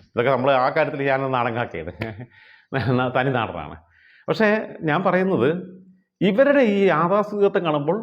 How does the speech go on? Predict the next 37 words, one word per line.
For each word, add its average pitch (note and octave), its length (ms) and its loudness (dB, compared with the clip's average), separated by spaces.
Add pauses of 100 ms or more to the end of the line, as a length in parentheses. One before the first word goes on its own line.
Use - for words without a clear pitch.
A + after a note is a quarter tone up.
(260)
ഈ E3 120 0
കുട്ടികളുടെ C#3+ 420 2 (240)
എല്ലാ C#3 200 4 (180)
നീക്കങ്ങളും C3 420 -4
വിപ്ലവമായിട്ട് B2+ 540 0
എനിക്ക് A#2+ 200 -8
ഫീൽ B2+ 200 -2
ചെയ്യാറുണ്ട്. C#3 420 -2 (420)
നിങ്ങൾക്കും D3+ 340 2
അങ്ങനെ E3 200 2
ഫീൽ C#3+ 140 0
ചെയ്യുമെന്ന് C3+ 280 2
കരുതുന്നു. A#2 260 -4 (240)
എന്തായിരുന്നാലും C#3 500 2 (300)
ഖത്തർ, F#3+ 280 2 (100)
ഖത്തർ D3+ 220 0
എന്ന് C#3 120 -2
പറഞ്ഞിട്ട് B2+ 280 -4
ഇനി D#3 180 -2
ചൊറിയാൻ C#3 400 2
വരരുത്. A2 380 4
എനിക്ക് G2 200 -4
വർഗീയവാദികളോട് C3 720 2
പറയാനുള്ളത്, E2+ 460 -2 (1080)
അവിടെ A2+ 160 0
മതത്തിൻ്റെ C3 380 0
പേര് D3 140 2
ഞാൻ C#3 100 0
ചേർക്കാത്തത് C3+ 480 0
മനഃപൂർവ്വമാണ്. C3+ 560 0
കാരണം A#2 160 0
ഈ - 80 0
മതത്തിൽപ്പെട്ട B2+ 460 0
ഒരു C3 140 0
ഭൂരിപക്ഷം D3+ 460 0
പേരും B2+ 240 0
വർഗീയവാദികളല്ല A#2 680 2